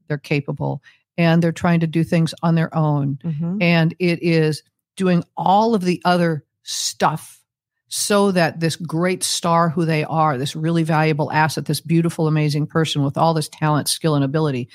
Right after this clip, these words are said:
Speaker 1: can get out and be, uh, recognized
Speaker 2: Mm-hmm.
Speaker 1: and be appreciated in the world. And the things that they do can be done by other people. So it's, it's helping them, uh, get themselves out there in the right ways. In corporate,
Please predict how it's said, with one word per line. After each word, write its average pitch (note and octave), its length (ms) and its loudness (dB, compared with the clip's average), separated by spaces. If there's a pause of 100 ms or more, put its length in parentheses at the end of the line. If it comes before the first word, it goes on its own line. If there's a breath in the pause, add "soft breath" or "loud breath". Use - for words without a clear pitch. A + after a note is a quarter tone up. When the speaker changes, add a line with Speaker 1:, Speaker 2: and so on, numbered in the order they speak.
(260 loud breath)
Speaker 1:
can E3+ 180 0
get F3 400 0
out E3+ 340 2
and E3+ 160 2
be, D3+ 320 0 (480)
uh, B2 160 -2
recognized D#3 800 -2
Speaker 2:
Mm-hmm. F3 360 2
Speaker 1:
and D#3+ 140 2
be D#3+ 140 2
appreciated D3+ 640 -2
in D3 80 2
the C#3+ 80 2
world. E3 360 0
And D#3+ 140 0
the D#3 60 -2
things E3+ 320 0
that - 120 -2
they D3+ 140 0
do D3 460 0 (260 loud breath)
can D3 280 2
be D3 340 -4 (120)
done E3 220 2
by D3 160 0
other C#3 160 -2
people. C#3+ 300 -6
So F#3 180 2
it's, F3+ 140 -2 (360 loud breath)
it's F#3+ 220 -2 (140 soft breath)
helping F#3+ 580 0
them, C#3+ 560 2 (560 soft breath)
uh, - 180 -18 (160)
get G3+ 200 0
themselves D3+ 600 0
out D#3+ 260 0
there C#3+ 160 2
in D3 140 2
the D3 80 2
right C#3 260 -2
ways. C#3 360 -2 (420 soft breath)
In E3+ 140 2
corporate, E3+ 680 -2